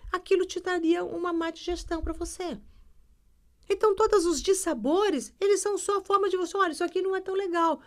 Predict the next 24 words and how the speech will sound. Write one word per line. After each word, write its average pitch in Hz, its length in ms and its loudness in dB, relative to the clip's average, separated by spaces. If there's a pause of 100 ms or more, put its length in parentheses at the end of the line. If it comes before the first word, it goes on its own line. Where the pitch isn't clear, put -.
(180)
então 381 240 0
vamos 349 240 -4
aprender." 330 500 0 (280)
Daí, 392 100 2
o 381 60 6
que 440 80 6
acontece 381 420 4
quando 311 140 -4
a 302 40 0
gente 262 240 -6
tem 285 120 -4
algum 285 260 -2
dissabor? 247 500 0 (320)
"Ah, 262 160 2
então 277 200 2
não 277 80 0
vou 247 120 -4
comer 240 200 -2
mais 233 180 -2
nada. 156 380 -8 (320)
Ai, 269 180 0
não 254 100 2
vou 240 140 2
ficar. 208 420 -6